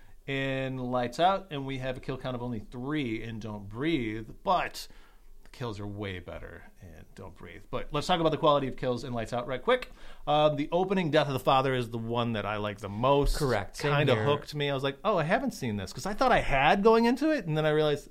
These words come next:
Speaker 1: "Oh, no."
Speaker 2: Yeah.
Speaker 1: I would have remembered that, 'cause that's, that's the
Speaker 2: I
Speaker 1: one I'm going to remember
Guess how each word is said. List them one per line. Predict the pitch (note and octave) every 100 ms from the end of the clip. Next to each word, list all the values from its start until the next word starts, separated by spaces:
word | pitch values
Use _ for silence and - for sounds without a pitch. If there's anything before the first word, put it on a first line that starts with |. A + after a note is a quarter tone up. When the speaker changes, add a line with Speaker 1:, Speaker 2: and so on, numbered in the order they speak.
| -
Speaker 1:
"Oh, | G#3
no." | C4 - - - -
Speaker 2:
Yeah. | D3 C3+
Speaker 1:
I | G3
would | A3
have | G#3
remembered | F#3+ G#3+ G#3 A2
that, | G#2 - - - - -
'cause | C3
that's, | D#3+ E3+
that's | - G3 D#3+
the |
Speaker 2:
I | G3
Speaker 1:
one | G3
I'm | D#3+
going | E3 G#3+
to | C#3+
remember | G#2+ G2 G2 A#1+ -